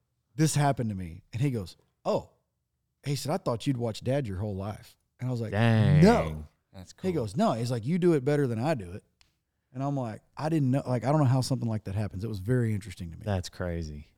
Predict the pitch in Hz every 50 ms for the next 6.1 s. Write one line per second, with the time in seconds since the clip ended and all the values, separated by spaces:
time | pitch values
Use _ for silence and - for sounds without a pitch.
0 | _ _ - 101 95 90 92 90 82 - - 95 98 101 95 90 82 - _ _
1 | _ _ _ _ _ _ _ - - - _ _ - - 107 123 - - - 104
2 | - - 101 98 98 - - - - - 98 92 92 87 85 85 78 85 - _
3 | _ _ _ _ - 90 85 78 - _ _ _ _ _ _ _ _ _ _ -
4 | - 98 90 85 87 87 85 78 80 85 90 85 76 82 80 - - 87 82 80
5 | 80 - - _ - 85 85 85 85 80 85 78 71 78 82 80 78 76 - -
6 | - -